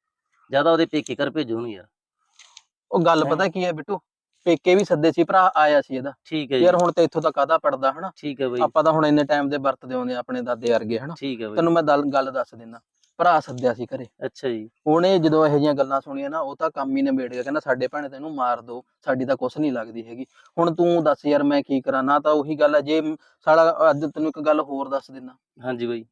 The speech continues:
Speaker 2: ਕੱਲ੍ਹ ਦੀ ਗੱਲ ਆ।
Speaker 1: ਅੱਛਾ।
Speaker 2: ਅੰਦਰ ਪੱਖੇ 'ਚ ਨਾ ਚੁੰਨੀ ਪਾਈ ਬੈਠੀ, ਉਹ ਤਾਂ ਮੈਂ ਮੌਕੇ ਤੇ ਵਗ ਗਿਆ।
Speaker 1: ਉਹ ਅਸਲ ਬਾਈ ਇਹੀ ਗੱਲ ਦੱਸਦਾ ਤੈਨੂੰ ਮੈਂ,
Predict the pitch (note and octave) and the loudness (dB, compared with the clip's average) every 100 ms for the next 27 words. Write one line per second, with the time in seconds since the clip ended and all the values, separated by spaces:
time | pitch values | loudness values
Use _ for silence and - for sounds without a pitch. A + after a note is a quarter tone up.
0 | _ C3+ C3+ D#3 D3 C3 B2+ - _ C3+ | _ -6 -2 -2 -2 -4 -10 -20 _ -14
1 | - B2 G#2+ - _ _ C3+ C3 C#3+ C#3 | -12 -12 -12 -14 _ _ -6 -2 -4 -6
2 | - C3+ C#3+ D#3+ D3+ C3+ C3 B2+ B2 A#2+ | -8 -10 -8 -8 -4 -2 -4 -6 -8 -10
3 | - B2 C#3+ D3 C#3 B2 - B2 A2+ A2+ | -12 -10 -6 -2 -2 -4 -8 -10 -8 -8
4 | G#2 A2+ _ - C#3+ C#3 C3 A#2 C3+ B2+ | -10 -16 _ -10 -2 -2 -2 -2 -2 -2
5 | B2 A#2+ A#2 G2+ A2+ C3 B2+ A#2+ A#2+ A#2+ | -4 -2 -2 -4 -8 -8 -8 -4 -2 -2